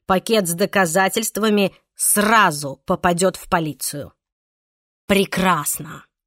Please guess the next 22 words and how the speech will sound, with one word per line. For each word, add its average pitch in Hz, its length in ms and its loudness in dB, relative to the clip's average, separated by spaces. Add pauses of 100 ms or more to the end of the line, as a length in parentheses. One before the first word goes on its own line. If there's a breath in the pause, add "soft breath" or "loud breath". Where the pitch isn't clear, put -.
(300)
подумала 190 520 -2
она. 165 340 -4 (800)
«Надо 190 260 0
только 196 300 0
придумать, 208 580 0
как - 280 -4
его 185 220 0
доставить. 151 720 -6 (420 loud breath)
И 208 120 4
раз 196 240 2
уж - 160 -4
я 185 240 2 (360 loud breath)
все - 180 -2
равно 190 360 2
достала 175 540 -2
все 233 220 -2
необходимое, 247 920 0 (540)
напишу-ка 320 800 2
я 277 180 2
еще 240 640 0
одно 208 400 0
письмецо. 196 800 -2